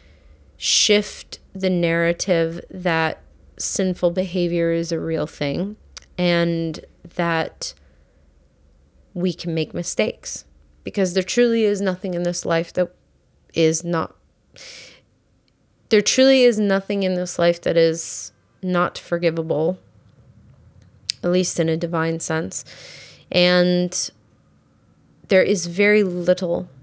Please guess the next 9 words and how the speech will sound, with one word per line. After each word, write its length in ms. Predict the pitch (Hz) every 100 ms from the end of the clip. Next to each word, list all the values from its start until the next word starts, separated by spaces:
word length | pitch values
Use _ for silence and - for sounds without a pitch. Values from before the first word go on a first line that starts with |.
| -
in 120 | 196 185
this 220 | 170 -
life 300 | 170 160 -
that 160 | -
cannot 420 | - 190 180 - -
be 160 | 180
recentered 840 | 160 170 - - 160 151 - 160
from. 580 | - - - 151 139 - - _ _ _ - - - - _ _ -
And 680 | 180 175 175 175 170 170